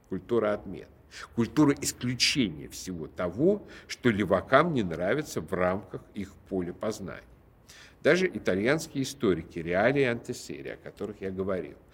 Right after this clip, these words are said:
излагают воззрение Паскаля и Джамбатисты Вика – который не совсем укладывается в рационалистический, секуляристский канон, в главе под названием «Против течения».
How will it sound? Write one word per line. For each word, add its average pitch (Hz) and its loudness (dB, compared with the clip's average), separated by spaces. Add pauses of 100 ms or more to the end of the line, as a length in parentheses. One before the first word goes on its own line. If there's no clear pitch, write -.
(180)
излагают 123 4
воззрение 110 4
Паскаля 113 2 (360)
и 110 0
Джамбатисты 117 0
Вика – 107 -6 (200)
который 117 2
не 127 2
совсем 143 0
укладывается 95 -2 (220)
в 104 0
рационалистический, 123 0
секуляристский 117 0
канон, 135 0 (440)
в 107 -8
главе 120 8
под 160 0
названием 135 2 (120)
«Против 110 4
течения». - -10